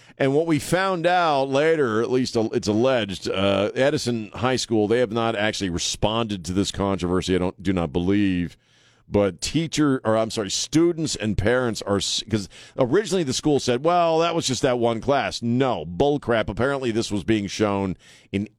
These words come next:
every class. That's according to the students and their parents. So,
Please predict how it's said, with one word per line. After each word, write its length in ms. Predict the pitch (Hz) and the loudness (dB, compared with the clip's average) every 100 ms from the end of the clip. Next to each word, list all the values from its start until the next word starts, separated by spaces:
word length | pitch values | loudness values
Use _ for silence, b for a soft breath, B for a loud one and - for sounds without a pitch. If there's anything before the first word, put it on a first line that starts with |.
| - | -2
every 520 | 123 120 90 113 123 | -2 -2 -4 0 0
class. 640 | - - 113 107 67 - | -2 -2 0 0 -4 -8
That's 180 | 90 - | -10 -8
according 320 | - 113 113 | -2 0 0
to 100 | - | -4
the 100 | 82 | -8
students 960 | 80 - 135 95 127 151 156 - - - _ _ _ _ _ _ _ | -6 0 0 2 0 -2 -6 -8 -10 -12 _ _ _ _ _ _ _
and 160 | - 98 | -2 0
their 100 | 92 | 0
parents. 640 | 85 95 78 57 - - - _ _ _ _ _ _ _ _ | 0 -2 -2 -6 -12 -16 -18 _ _ _ _ _ _ _ _
So, 380 | - 143 135 - | -2 0 0 -2